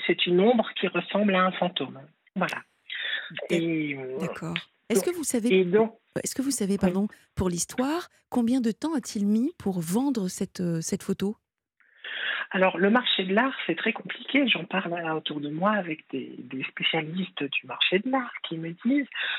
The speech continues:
Speaker 1: que pourquoi un banque-, un banque-, un banquier, j'arrive jamais à dire son nom, un banquier, oui,
Speaker 2: Oui.
Speaker 1: euh, vaut très cher. Pourquoi ? C'est souvent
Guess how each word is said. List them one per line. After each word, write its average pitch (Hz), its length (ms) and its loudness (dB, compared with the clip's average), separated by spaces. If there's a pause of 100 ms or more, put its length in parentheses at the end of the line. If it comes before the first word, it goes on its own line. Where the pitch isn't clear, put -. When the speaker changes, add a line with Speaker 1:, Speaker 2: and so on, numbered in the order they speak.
(140)
Speaker 1:
que 185 100 4
pourquoi 254 440 0
un 214 60 4
banque-, 185 320 2 (320)
un 175 140 4
banque-, 185 260 2 (540)
un 160 100 2
banquier, 226 720 4
j'arrive 170 400 2
jamais 180 160 0
à 202 120 0
dire - 220 -2
son 180 120 2
nom, 175 160 0
un 147 100 2
banquier, 185 760 -2
oui, 202 180 2 (320)
Speaker 2:
Oui. 202 140 0
Speaker 1:
euh, 151 220 -2
vaut 214 400 6
très - 220 -2
cher. 240 520 4
Pourquoi ? 226 400 0 (640)
C'est 233 260 4
souvent 226 480 2